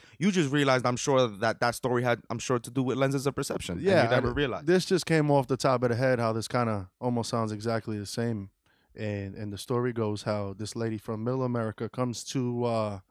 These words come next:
Speaker 2: man, what's it, Soho. You know, Soho's busy. Soho's very diverse. All of this crazy stuff. And, you know, say this lady,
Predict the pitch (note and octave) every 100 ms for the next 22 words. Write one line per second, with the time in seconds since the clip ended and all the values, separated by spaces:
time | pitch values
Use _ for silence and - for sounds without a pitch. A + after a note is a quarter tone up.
0 | _ _ _ _ _ _ _ _ - A#2
1 | G#2+ G2 A2 - G2+ - C#3+ D3+ C3+ C#3+
2 | - _ _ _ _ - D#3+ B2 G#2+ C#3+
3 | C3+ A#2+ G2+ G#2 C#3 C3 C#3 B2 - C3
4 | B2 A#2+ G#2 - A2+ D3 D3 B2 A#2 G#2
5 | A#2 D3+ D#3+ - - - _ _ _ _
6 | - B2+ C#3 C3 B2 - E3 D3+ C3+ -
7 | B2+ B2+ - B2+ A#2+ A2+ A#2 D3+ C3 -
8 | D3 C3+ - C3 B2 A#2+